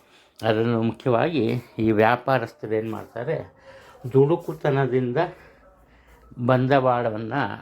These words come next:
ಹೂಡೋದ್ರಿಂದ ನಷ್ಟವನ್ನ ಅನುಭವಿಸ್ಬೇಕಾಗತ್ತೆ. ಎಚ್ಚರಿಕೆ ಇರ್ಲಿ. ಉತ್ತಮ ಆರೋಗ್ಯ ಇರುತ್ತೆ, ಸ್ವಲ್ಪ ಎಡಗಣ್ಣಿನ ತೊಂದರೆ ಉಂಟಾಗ್ಬೋದು.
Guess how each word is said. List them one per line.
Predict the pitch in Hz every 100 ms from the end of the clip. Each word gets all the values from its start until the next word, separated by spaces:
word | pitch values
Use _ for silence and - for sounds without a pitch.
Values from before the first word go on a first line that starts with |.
| -
ಹೂಡೋದ್ರಿಂದ | - 139 160 156 120 101 101 101 117 120 _ _ -
ನಷ್ಟವನ್ನ | 113 120 - - 143 123 117 123 -
ಅನುಭವಿಸ್ಬೇಕಾಗತ್ತೆ. | 117 107 113 110 - 110 - 95 92 - 156 185 _ _ _
ಎಚ್ಚರಿಕೆ | 107 104 - - -
ಇರ್ಲಿ. | 87 87 110 - _ _ - _ - - - _
ಉತ್ತಮ | 127 131 135 127
ಆರೋಗ್ಯ | 110 107 110 117 101 110 104
ಇರುತ್ತೆ, | 101 - 156 - - - - -
ಸ್ವಲ್ಪ | 120 104
ಎಡಗಣ್ಣಿನ | 123 110 110 120 120 117 110 110 127 127
ತೊಂದರೆ | - 113 113
ಉಂಟಾಗ್ಬೋದು. | 117 101 101 107 101 95 101 151